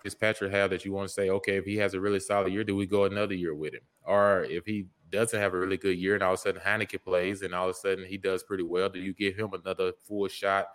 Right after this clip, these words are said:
with an off season of training as a starter and going through minicamp and O T As and, and all those different things as the, as the guy? Or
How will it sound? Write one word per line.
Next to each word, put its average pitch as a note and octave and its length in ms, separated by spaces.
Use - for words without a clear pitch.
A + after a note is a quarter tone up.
with G2 140
an F2 60
off G#2+ 260
season F#2 400
of F2 160
training A2 400
as F#2 160
a F2 60
starter D#2+ 460
and E2+ 120
going G#2 300
through G2 100
minicamp F2+ 540
and E2 120
O F#2 120
T F2 260
As E2 340
and, D#2+ 220
and D#2 140
all F2+ 180
those F2+ 160
different - 320
things F2 380
as G2 220
the, F#2 200
as F#2+ 220
the F2 140
guy? D#2+ 320
Or G2+ 420